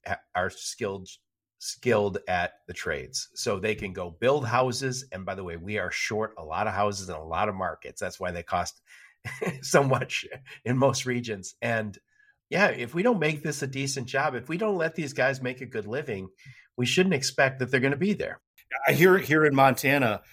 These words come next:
Speaker 2: you think of Montana, geez, it can't be that expensive. It has gotten amazingly expensive. And I've been trying to get a gas line run at my house for a month and a half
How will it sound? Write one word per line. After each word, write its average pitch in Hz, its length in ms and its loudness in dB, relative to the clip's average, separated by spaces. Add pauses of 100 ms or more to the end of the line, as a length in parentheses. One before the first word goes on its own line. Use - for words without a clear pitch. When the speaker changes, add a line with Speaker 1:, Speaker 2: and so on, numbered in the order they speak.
(420)
Speaker 2:
you 117 120 -4
think 127 320 2
of 107 240 -2
Montana, 107 540 0
geez, 98 200 -10
it 87 80 -14
can't 95 200 -12
be 90 100 -14
that 80 160 -8
expensive. - 580 -12 (680)
It 120 140 2
has 113 160 2
gotten 107 480 0 (400)
amazingly 123 800 2
expensive. 101 720 -8 (340)
And 110 140 0
I've 147 160 4
been 120 100 2
trying 135 220 2
to 120 40 2
get 113 140 0
a 107 60 2
gas 117 520 2
line 95 300 -2
run 110 260 2
at 110 120 -6
my 104 180 0
house 120 340 2
for - 200 -4
a 95 80 -2
month 110 340 -4
and 110 80 0
a 87 60 -4
half 101 560 0